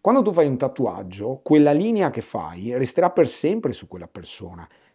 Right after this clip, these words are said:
e assieme a quella linea ci resterà anche il tuo atteggiamento, perché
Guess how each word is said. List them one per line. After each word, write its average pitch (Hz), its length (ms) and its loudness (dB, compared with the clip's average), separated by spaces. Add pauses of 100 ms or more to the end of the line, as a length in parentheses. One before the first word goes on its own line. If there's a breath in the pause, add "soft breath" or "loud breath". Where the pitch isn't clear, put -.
(140)
e 143 140 4
assieme 208 320 0
a 185 60 2
quella 185 200 6
linea 120 320 0
ci - 140 -6
resterà 131 300 -2
anche 127 200 -6
il 165 80 -4
tuo 170 140 -2
atteggiamento, 165 800 -8
perché 127 540 -4